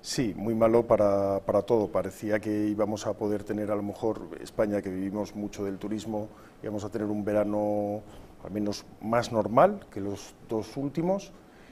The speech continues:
y, bueno, y resulta que ahora se, se vuelve a complicar todo, así que nada, una montaña rusa.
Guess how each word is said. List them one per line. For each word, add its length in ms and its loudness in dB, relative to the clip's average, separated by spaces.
y, 520 -4
bueno, 240 -6
y 80 -10
resulta 420 -6
que 120 -2
ahora 160 0
se, 340 -6
se 140 -10
vuelve 240 4
a 40 0
complicar 460 0
todo, 300 6
así 180 -2
que 300 0
nada, 180 2
una 160 2
montaña 400 6
rusa. 260 2